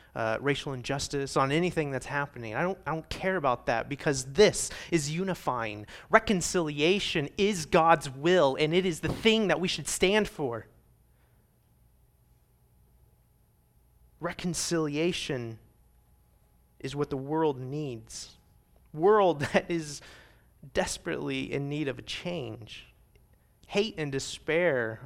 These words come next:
are the hallmarks of our society. And the lasting effects of evil born out of hatred,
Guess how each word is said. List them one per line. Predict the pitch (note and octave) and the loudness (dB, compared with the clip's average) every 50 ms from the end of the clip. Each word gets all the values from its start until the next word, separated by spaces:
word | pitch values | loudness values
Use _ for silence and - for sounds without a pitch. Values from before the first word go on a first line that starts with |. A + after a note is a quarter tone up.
| - - - | -18 -8 -4
are | C3+ C#3 C3 | -2 -2 -2
the | B2+ | -2
hallmarks | - - D3 C#3+ C3+ C3 B2 B2 A#2 - - - | -4 -2 -2 -2 -2 -2 -2 -2 -4 -4 -6 -8
of | B2+ A#2 | -6 -4
our | A#2 A#2 | -4 -4
society. | - - A#2+ - - - B2 C#3 C3 C#3 C3 A#2 A2 G#2+ A2 A2 - - _ _ _ _ _ _ _ _ _ _ _ _ _ _ _ _ _ _ _ _ _ _ _ _ _ _ _ _ _ _ _ _ _ _ _ _ _ _ _ _ _ _ _ _ _ _ _ _ _ _ _ _ _ _ _ _ _ _ _ - - - | -6 -6 -8 -6 -6 -4 -2 -2 -2 -2 -2 -4 -6 -8 -10 -12 -16 -20 _ _ _ _ _ _ _ _ _ _ _ _ _ _ _ _ _ _ _ _ _ _ _ _ _ _ _ _ _ _ _ _ _ _ _ _ _ _ _ _ _ _ _ _ _ _ _ _ _ _ _ _ _ _ _ _ _ _ _ -14 -10 -6
And | - F3 D3+ D3 | -4 -2 -2 -2
the | D3+ | -2
lasting | C#3 C3+ D#3 F3 - - - D#3+ C#3 | 0 0 0 0 -2 -4 -4 -4 -4
effects | B2+ - - - F3 E3 D#3+ C#3+ - - - - - - - - - - | -6 -8 -6 -2 0 0 0 0 -2 -6 -6 -6 -6 -6 -8 -10 -10 -6
of | - C3 C3 A#2+ A2+ - - - | -4 -2 -2 -2 -4 -8 -12 -8
evil | D3+ D#3+ E3+ D#3 D3 C3 B2+ | -6 -6 -6 -6 -6 -6 -6
born | B2 A#2+ B2+ C3+ C#3 C#3 C#3+ C#3 | -8 -8 -8 -6 -4 -4 -2 0
out | B2+ C3 C3 B2+ | 2 2 2 2
of | B2+ A#2+ A#2 A2+ A2 - - - | 0 -2 -2 -4 -10 -16 -14 -8
hatred, | - C#3+ C#3+ C#3+ - - C3+ C3 B2 A#2+ A#2 - | -6 -6 -6 -8 -8 -6 -4 -2 -2 -2 -4 -6